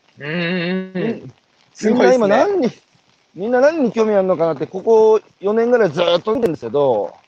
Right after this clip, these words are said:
Speaker 1: うん、うん。
Speaker 2: もうね、出会い系アプリとか、あとゲームと、あと買い物、ほぼこれなんですよ。
Speaker 1: おー。あ、そうなんですか。
Speaker 2: だから、だから僕はポケマルさんの競合を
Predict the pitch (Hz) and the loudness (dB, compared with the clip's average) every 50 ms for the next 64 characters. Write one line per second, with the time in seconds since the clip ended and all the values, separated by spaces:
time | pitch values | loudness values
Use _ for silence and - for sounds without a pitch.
0 | _ _ _ _ - 131 127 110 113 131 135 113 98 - _ _ _ _ _ _ | _ _ _ _ -16 -16 -14 -14 -14 -14 -16 -16 -16 -20 _ _ _ _ _ _
1 | _ _ _ _ _ _ _ _ _ _ _ _ _ _ - - 196 202 190 170 | _ _ _ _ _ _ _ _ _ _ _ _ _ _ -12 -4 0 0 0 0
2 | 160 147 131 - - _ _ 120 131 147 190 202 220 233 240 220 - _ - 202 | 0 -2 -4 -6 -8 _ _ -10 -2 2 2 4 4 4 2 0 -2 _ -2 2
3 | 208 208 208 208 208 208 208 196 - 196 196 - 196 185 180 151 - - 127 131 | 4 4 6 6 6 6 4 2 0 -2 -4 -4 -4 -6 -6 -8 -8 -4 -4 -4
4 | 123 - 147 139 131 120 120 117 107 165 190 208 214 214 208 185 160 143 131 - | -4 -2 -2 -2 0 0 -2 -2 0 2 4 6 6 6 6 4 0 -2 -6 -4
5 | - 170 160 147 - 131 - - 175 175 175 175 185 185 208 240 226 - - _ | -2 -2 -2 -2 -4 -8 -6 -2 0 0 0 2 0 0 -2 -2 -6 -8 -12 _
6 | _ _ _ _ _ _ _ _ _ _ _ _ - 269 269 220 151 123 180 185 | _ _ _ _ _ _ _ _ _ _ _ _ -2 2 2 2 2 2 0 2
7 | 175 175 165 156 143 143 147 151 160 165 170 165 185 165 _ _ _ _ _ _ | 2 2 0 0 -2 -2 -2 -2 -4 -4 -4 -6 -8 -10 _ _ _ _ _ _
8 | _ _ _ - - 143 156 143 - - 175 180 214 247 247 214 180 175 160 156 | _ _ _ -6 -2 -2 -2 -2 -4 -4 -2 0 0 0 0 -2 -2 -4 -6 -6
9 | - 196 190 151 127 110 - - - _ _ _ _ _ _ _ _ _ _ _ | -4 -2 -2 -2 -2 -4 -8 -12 -16 _ _ _ _ _ _ _ _ _ _ _
10 | _ _ _ _ _ _ _ _ _ _ _ _ - 196 233 226 220 208 214 226 | _ _ _ _ _ _ _ _ _ _ _ _ -2 2 2 4 4 4 4 4
11 | 220 - 202 208 233 240 240 220 220 220 220 226 226 208 - - 226 226 220 220 | 2 2 0 0 0 2 2 2 2 0 0 0 -2 -2 -2 0 2 2 4 4
12 | 208 220 226 220 220 214 214 - | 4 4 6 6 4 4 0 -2